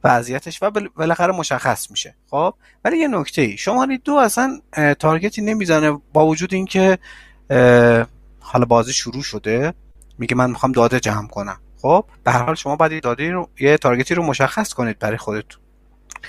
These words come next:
بعد نکته بعدی، چطوری خانم محمدی شما میایید و شمارهٔ یک اس-، علیرضا رو سفید می‌کنید؟ خب منم بیام چهار تا تارگت حسی بزنم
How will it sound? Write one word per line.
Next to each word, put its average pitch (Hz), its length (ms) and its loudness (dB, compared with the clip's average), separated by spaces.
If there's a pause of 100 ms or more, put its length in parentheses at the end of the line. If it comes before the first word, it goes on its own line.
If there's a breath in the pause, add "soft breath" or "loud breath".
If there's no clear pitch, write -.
(420 loud breath)
بعد 233 220 2
نکته 220 280 -6
بعدی، 170 520 0 (600)
چطوری 269 380 -2
خانم 302 380 -2
محمدی 135 460 0
شما 131 260 -4
میایید 131 440 -2
و 117 380 2 (540)
شمارهٔ 139 420 0
یک 131 360 0
اس-، - 160 -8
علیرضا 135 500 0
رو 127 80 -2
سفید - 380 -10
می‌کنید؟ 113 460 -8 (360)
خب 143 140 0
منم 175 280 2
بیام 175 180 -2
چهار 175 180 0
تا 165 120 -20
تارگت 147 300 -6
حسی 147 320 -2
بزنم 120 580 -2